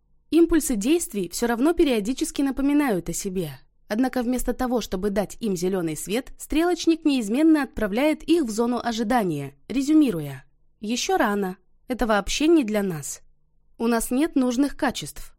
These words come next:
Я слишком интроверт, чтобы... я слишком экстраверт, чтобы... Вот дети вырастут, и тогда...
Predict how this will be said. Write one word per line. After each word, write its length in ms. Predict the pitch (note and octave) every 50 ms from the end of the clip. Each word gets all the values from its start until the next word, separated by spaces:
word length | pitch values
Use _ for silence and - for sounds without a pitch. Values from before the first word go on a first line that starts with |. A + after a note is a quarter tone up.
| _ _ _ _
Я 120 | A3+ A#3
слишком 400 | A#3+ - E4 F4+ - - E4+ D#4 -
интроверт, 640 | - B3 A3 - F#3+ G3 G3 B3 D4+ D#4+ E4 -
чтобы... 480 | - - - B3+ C#4+ B3 D4 C#4+ C4+ C4 - _ _ _ _ _ _ - -
я 140 | C4 C#4+
слишком 420 | C#4+ - F4 F#4+ F#4+ - - E4 D#4 -
экстраверт, 640 | - B3+ A#3 - - - - C#4+ B3 B3 B3 B3 -
чтобы... 520 | - - - - C4 B3 G#3+ A#3 A3+ A3+ - - _ _ _ _ _ _ _ _
Вот 240 | - A3+ E4 E4+ C#4
дети 240 | B3 - - - G#3+
вырастут, 520 | F3+ A#3 E4 F4 F4 D#4+ - - B3 - -
и 100 | A3 G3+
тогда... 420 | G3+ F3 E3+ E3+ G3+ B3 D4 D#4+